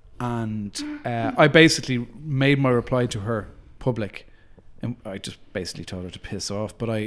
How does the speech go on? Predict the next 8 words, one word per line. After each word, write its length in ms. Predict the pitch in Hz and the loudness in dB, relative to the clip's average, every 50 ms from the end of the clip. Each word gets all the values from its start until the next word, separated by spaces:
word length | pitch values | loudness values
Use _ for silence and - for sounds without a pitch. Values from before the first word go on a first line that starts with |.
| 107 - | -6 -6
you 80 | 123 | -6
know, 160 | 113 107 104 - - | -6 -6 -8 -8 -6
asked 280 | 117 113 107 - - - | -6 -6 -6 -6 -8 -10
her 60 | 107 | -8
questions 540 | - - 110 104 - - 113 104 101 - - - - - - | -6 -6 -6 -6 -6 -8 -8 -8 -8 -10 -14 -18 -20 -14 -12
like, 220 | 101 101 - - - - - - - - - - | -12 -12 -10 -12 -16 -18 -18 -18 -18 -18 -14 -10
you 60 | - | -8
know, 160 | 104 95 92 | -8 -8 -10